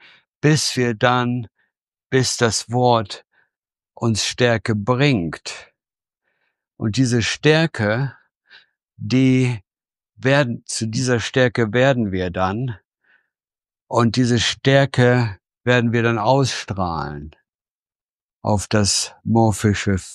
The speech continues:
Feld, auf aura-, unsere Aura und auf unsere Umwelt. Und wir bün-, br-, brauchen uns an dieses Wort nicht anhaften.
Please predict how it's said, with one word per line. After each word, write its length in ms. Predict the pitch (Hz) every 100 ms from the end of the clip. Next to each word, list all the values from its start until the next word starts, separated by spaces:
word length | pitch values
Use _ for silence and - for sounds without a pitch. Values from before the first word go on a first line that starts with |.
| - _ _
Feld, 460 | 139 110 101 107 -
auf 420 | - 104 90 -
aura-, 520 | - 107 101 98 - -
unsere 420 | 120 101 101 92
Aura 600 | 120 127 101 95 101 110 - - - _ _ _
und 300 | - 120 113
auf 380 | - 113 107 -
unsere 400 | - 120 101 107
Umwelt. 760 | 107 117 101 90 69 78 - - _ _ _ - _ _ _ _ _ _ _ _ _
Und 180 | - 117
wir 80 | 127
bün-, 460 | 123 160 151 - 156
br-, 260 | 131 143 143
brauchen 340 | - 143 123
uns 300 | 139 123 -
an 240 | - - 131
dieses 300 | 131 117 117
Wort 180 | 139 135
nicht 180 | 127
anhaften. 720 | 143 147 143 110 - - 147